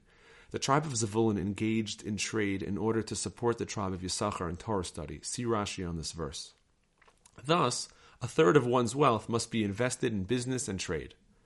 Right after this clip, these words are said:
A third in land corresponds to the word wealth as it is used by Rachel and Leah. For in actuality, wealth is meant to be used solely for the purpose of attaining contemplation in the Torah.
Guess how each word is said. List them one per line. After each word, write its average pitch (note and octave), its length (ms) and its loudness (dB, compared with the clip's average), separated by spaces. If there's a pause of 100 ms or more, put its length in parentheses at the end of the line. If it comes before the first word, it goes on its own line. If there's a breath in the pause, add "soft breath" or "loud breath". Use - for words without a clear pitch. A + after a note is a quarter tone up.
(880 soft breath)
A - 40 -4
third D#3+ 280 10
in C3+ 140 6
land C#3 400 6
corresponds A#2 640 2
to B2 100 0
the A2 100 0
word A2 220 4
wealth A#2 500 2 (400 soft breath)
as A2+ 180 0
it A#2 100 4
is A2 160 2
used A#2+ 240 -2
by A2+ 80 0
Rachel G#2 460 2
and F#2+ 120 -2
Leah. A#2 320 0 (340 soft breath)
For - 200 0
in A#2+ 60 2
actuality, A#2 800 4 (360 soft breath)
wealth D#3 300 4
is A#2+ 120 0
meant C3+ 240 2
to B2+ 60 0
be A2 120 -4
used A#2 340 -2
solely D3 540 2
for A#2 180 0
the A2+ 80 2
purpose A#2+ 480 -2
of G#2+ 100 -4
attaining A#2 440 -2
contemplation G#2+ 840 -2
in E2+ 80 -4
the D#2 60 -6
Torah. D#2 420 -8